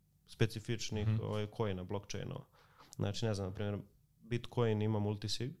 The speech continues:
Speaker 1: Ethereum nema multisig. Ethereum to sve rešava kroz smart contract. Oni su rekli, „Ok, možeš da isprogramiraš šta god hoćeš, ako ti želiš da to bude multisig, ti ga isprogramiraj.” Bitcoin ima svoj standard, ovaj, neka druga kriptovaluta ima svoj standard, međutim, to je sve različito.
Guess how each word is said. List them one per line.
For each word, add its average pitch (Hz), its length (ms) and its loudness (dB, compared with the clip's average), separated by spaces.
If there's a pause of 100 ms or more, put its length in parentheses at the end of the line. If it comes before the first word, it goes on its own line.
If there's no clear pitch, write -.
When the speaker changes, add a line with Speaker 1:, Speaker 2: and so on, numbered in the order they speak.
(120)
Speaker 1:
Ethereum 113 360 2
nema 98 180 2
multisig. - 380 -8 (480)
Ethereum 110 300 4
to 107 120 -2
sve 117 180 2
rešava 110 340 2
kroz 104 140 -4
smart 104 240 -2
contract. 98 380 -6
Oni 98 140 2
su 104 160 0
rekli, 101 240 -4
„Ok, 101 160 -8
možeš 104 280 2
da 101 60 -2
isprogramiraš 101 520 -2
šta 107 120 -4
god 101 160 -2
hoćeš, 107 420 -2
ako 104 200 -6 (460)
ti 107 100 2
želiš 98 260 -2
da 95 100 -8
to 104 120 -6
bude 98 200 -2
multisig, 101 500 -4
ti 95 120 -10
ga 98 80 -8
isprogramiraj.” 104 580 -2
Bitcoin 107 400 -2
ima 98 120 0
svoj 98 220 -4
standard, 110 500 -2 (540)
ovaj, 107 200 4
neka 107 220 2
druga 101 220 -2
kriptovaluta 101 640 -2
ima 95 120 0
svoj 95 240 -2
standard, 107 440 0
međutim, 110 400 2
to 117 100 0
je 110 60 4
sve 113 200 4
različito. 101 560 0